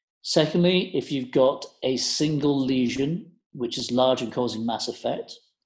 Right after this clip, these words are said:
Thirdly, if you've got a small lesion with a huge amount of edema, uh, because S R S, stereotactic radiosurgery, causes swelling.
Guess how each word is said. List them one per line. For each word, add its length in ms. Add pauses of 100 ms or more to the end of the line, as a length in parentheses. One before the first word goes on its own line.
(760)
Thirdly, 420
if 140
you've 160
got 260 (120)
a 40
small 320
lesion 360
with 120
a 60
huge 220
amount 200
of 80
edema, 540 (760)
uh, 580
because 420
S 200
R 120
S, 560
stereotactic 240
radiosurgery, 560
causes 340
swelling. 460